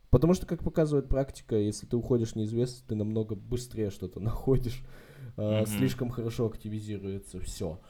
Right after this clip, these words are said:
Speaker 1: А, а есть люди, которым тяжело, и это тоже нормально. Э, ну вот как раз, мне кажется, для них вот это,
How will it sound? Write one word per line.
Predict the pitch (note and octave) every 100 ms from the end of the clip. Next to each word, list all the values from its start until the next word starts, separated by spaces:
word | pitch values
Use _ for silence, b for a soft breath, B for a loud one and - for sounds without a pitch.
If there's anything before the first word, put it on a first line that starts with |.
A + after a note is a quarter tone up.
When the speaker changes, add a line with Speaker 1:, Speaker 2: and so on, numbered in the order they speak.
| B A#2+ A2
Speaker 1:
А, | - G2+ F#2+ F#2+ F#2+ F#2 - _ _ _ _ - -
а | -
есть | A#2+ D#3+ -
люди, | B2+ C#3
которым | - A#2+ A#2+ A2+ A2+
тяжело, | A2+ A#2+ A#2+ A#2+ C3+ E3+ -
и | A2+
это | B2 B2+ E3
тоже | G3+ E3 B2+
нормально. | A2+ G2+ F2+ D#2+ F#2 A2+ -
Э, | G2 E2+ E2 D#2+ D2+ D2 - _ -
ну | G#2+
вот | B2 B2+ - - -
как | - -
раз, | B2+ A#2 B2
мне | A#2+
кажется, | A#2+ A2+ A#2
для | A#2 A#2+
них | B2 A#2+ -
вот | G2 F#2+
это, | F#2+ - F2 E2+ D#2